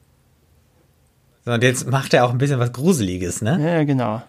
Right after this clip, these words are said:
Speaker 1: Das ist schon so ein bisschen
Speaker 2: Mit? Mit was?
Speaker 1: Eine Orange, ja,
Speaker 2: Genau.
Speaker 1: mit einer Orange. Das ist schon echt gut. Und Anthony hat auch ein bisschen Angst, ne?
Speaker 2: Mhm. Aber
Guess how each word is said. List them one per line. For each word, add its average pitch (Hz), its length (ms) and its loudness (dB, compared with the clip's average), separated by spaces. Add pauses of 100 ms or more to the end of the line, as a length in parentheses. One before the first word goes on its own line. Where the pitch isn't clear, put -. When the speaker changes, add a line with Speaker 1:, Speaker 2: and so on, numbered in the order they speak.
(640)
Speaker 1:
Das 139 160 -6
ist 147 200 -4
schon 160 200 2
so 151 60 0
ein 147 60 2
bisschen 147 380 0
Speaker 2:
Mit? 160 440 2 (520)
Mit 147 260 2
was? 147 220 4
Speaker 1:
Eine 123 80 -2
Orange, 127 520 2
ja, 139 220 2
Speaker 2:
Genau. 165 120 2
Speaker 1:
mit 131 100 0
einer 165 80 2
Orange. 147 320 2
Das 110 140 -4
ist 127 200 -4
schon 156 140 -2
echt - 260 -4
gut. 117 300 -2 (4000)
Und - 160 -4
Anthony 147 300 0
hat 165 160 4
auch 147 100 2
ein 156 80 -2
bisschen 185 260 0
Angst, 165 460 -2
ne? 151 120 4
Speaker 2:
Mhm. 160 280 -2 (960)
Aber 123 480 0